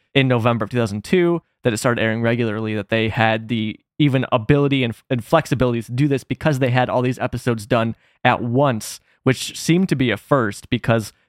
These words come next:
the new episodes were airing so sporadically for about a year before that. And I know looking ahead that season two has some similar things, and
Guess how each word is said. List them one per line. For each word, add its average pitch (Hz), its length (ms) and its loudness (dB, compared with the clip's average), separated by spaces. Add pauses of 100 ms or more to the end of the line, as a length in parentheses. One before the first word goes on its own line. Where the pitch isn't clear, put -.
the 135 240 2
new 139 180 2
episodes 127 400 -4
were - 160 -4
airing 110 240 -2
so 135 240 -2
sporadically 110 1000 -2
for 123 480 2
about 117 240 2
a 113 40 -2
year 113 380 0
before 113 400 -4
that. 87 280 -8 (280)
And 131 260 4
I 139 60 4
know 196 200 2
looking 180 340 -2
ahead 131 420 0
that 120 160 -2
season 135 380 0
two 147 320 0
has 120 240 0
some 117 160 -2
similar 131 440 -2
things, 123 500 0
and 120 420 0